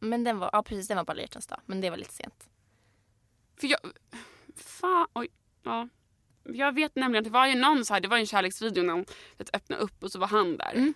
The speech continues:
Speaker 1: precis. Men det var inte alla hjärtans dag, det var lite tidigare faktiskt. Eller lite, det var mycket tidigare. Hösten.
Speaker 2: För det var, okej, det var en kärleksförklaring då, men inte på alla hjärtans dag.
Speaker 1: Mm. Eller hon typ så här ville förklara vad lycka var.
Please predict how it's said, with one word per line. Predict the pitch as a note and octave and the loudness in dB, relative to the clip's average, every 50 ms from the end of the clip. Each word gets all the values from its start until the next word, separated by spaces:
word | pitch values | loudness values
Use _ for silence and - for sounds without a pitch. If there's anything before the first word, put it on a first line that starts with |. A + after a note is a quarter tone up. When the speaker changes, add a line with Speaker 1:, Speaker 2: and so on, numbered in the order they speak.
| - - | -2 -8
Speaker 1:
precis. | B3 A3 - F#3 - - - - - _ _ _ | -8 -4 -4 -2 -4 -4 -6 -12 -16 _ _ _
Men | - A3+ A#3 | -2 0 2
det | A#3+ B3 | 2 2
var | C4+ | 2
inte | C#4 C#4 - A#3+ | 2 2 2 2
alla | G3 F#3+ | 2 0
hjärtans | F#3 - F3+ F3 | -2 -4 -6 -6
dag, | - - - | -4 -4 -2
det | G#3+ A3 | -2 -2
var | A3 G#3+ G#3 - - | -2 -4 -8 -10 -8
lite | G#3+ A3+ G3+ G#3 G3+ | -6 -6 -6 -6 -8
tidigare | - G3 F#3 F3+ G3 F3+ - | -10 -10 -6 -4 -4 -4 -4
faktiskt. | - - - - - - - - _ _ _ - | -6 -12 -18 -18 -18 -18 -20 -20 _ _ _ -6
Eller | E3+ E3+ E3+ | -4 -4 -4
lite, | E3+ F3+ F3 D#3+ - G3 | -4 -4 -8 -8 -8 -10
det | F3 | -10
var | E3+ | -10
mycket | F3 F3+ - - - | -10 -12 -14 -16 -16
tidigare. | - - - - - _ _ _ _ _ _ _ _ _ _ _ _ _ _ _ _ _ _ _ - | -14 -14 -14 -14 -16 _ _ _ _ _ _ _ _ _ _ _ _ _ _ _ _ _ _ _ -6
Hösten. | G#3+ G3+ - - - A3+ - - | -6 -6 -6 -8 -12 -12 -14 -10
Speaker 2:
För | - - | 0 2
det | A#3 | 2
var, | A3 A3 - | 4 4 2
okej, | A3+ G3+ A#3 | -2 -2 0
det | A3 | 2
var | G#3 G#3+ | 2 2
en | G#3 | 2
kärleksförklaring | - - A#3+ G#3+ F#3+ F#3 - - F3+ - A#3 B3+ B3 G#3+ F3+ A#2+ E2+ - | 2 2 4 4 2 2 -2 -8 -10 2 6 6 6 6 6 2 -2 -4
då, | A2 - - | -6 -8 -6
men | G#3+ G#3+ G3+ | -4 -2 -2
inte | F#3+ F3+ - | -2 -2 -4
på | - - - | -8 -8 -4
alla | G3 G3+ F#3 | -4 -4 -4
hjärtans | F#3+ G3 F#3+ | -4 -4 -2
dag. | - G3 | -2 0
Speaker 1:
Mm. | G#3+ G#3+ G#3 G3 G3 G3 G3 - | 0 0 -2 -4 -6 -8 -6 -2
Eller | F#3+ G3+ G3 F#3+ | -2 0 0 0
hon | F#3+ F#3+ | -2 -4
typ | - G3+ - | -6 -8 -6
så | - | -4
här | F3+ E3+ F3 - - - | -2 -2 -2 -4 -6 -8
ville | - F#3+ F3+ F3+ | -8 -8 -8 -8
förklara | - F3+ - F#3 F3 | -8 -8 -6 -6 -4
vad | E3+ F3 F3 | -4 -4 -4
lycka | F3+ E3+ - _ - F3 | -4 -6 -8 _ -4 -4
var. | - - - - - | -4 -2 -4 -4 -4